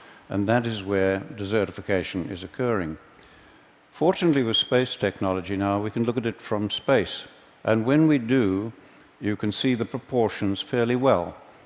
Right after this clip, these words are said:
Generally, what you see in green is not desertifying, and what you see in brown is. And these are by far the greatest areas of the Earth.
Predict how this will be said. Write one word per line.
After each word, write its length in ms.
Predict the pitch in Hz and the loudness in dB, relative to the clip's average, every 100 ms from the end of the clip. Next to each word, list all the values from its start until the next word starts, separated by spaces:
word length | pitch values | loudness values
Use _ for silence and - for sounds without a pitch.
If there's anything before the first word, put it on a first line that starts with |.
| - _ - | -20 _ -12
Generally, 460 | 131 165 170 156 135 | 0 4 4 4 2
what 200 | 123 120 | 2 -2
you 60 | |
see 240 | - 131 113 | -4 0 2
in 160 | 104 | 2
green 380 | 101 117 110 104 | 2 2 4 4
is 160 | 104 104 | 2 0
not 280 | 107 104 | 0 -2
desertifying, 920 | - 95 104 95 90 95 95 110 135 147 - - - - | -6 -4 0 0 -2 -2 0 0 -2 -6 -16 -20 -16 -4
and 200 | 107 101 | -2 0
what 240 | 107 - | -2 -4
you 60 | 104 | -10
see 420 | - 110 101 101 | -4 -2 -2 -2
in 220 | 107 98 95 | -2 -2 0
brown 420 | 98 98 95 107 - | 2 2 0 -2 -2
is. 400 | 135 95 - - - - - - - | 0 0 -6 -14 -20 -20 -20 -10 0
And 300 | 101 101 107 | 2 2 2
these 320 | 135 135 - | 2 2 0
are 240 | 107 95 | -2 -2
by 220 | 95 95 | 0 -2
far 680 | 95 - 165 131 92 85 90 - - | -2 0 4 6 6 0 -8 -18 -12
the 80 | 107 | -6
greatest 460 | 95 110 101 - - | 2 2 2 -4 -4
areas 560 | 107 98 95 90 - - | -2 0 0 -4 -8 -12
of 160 | 92 | -8
the 120 | 101 | -6
Earth. 360 | 104 90 - | -2 -4 -6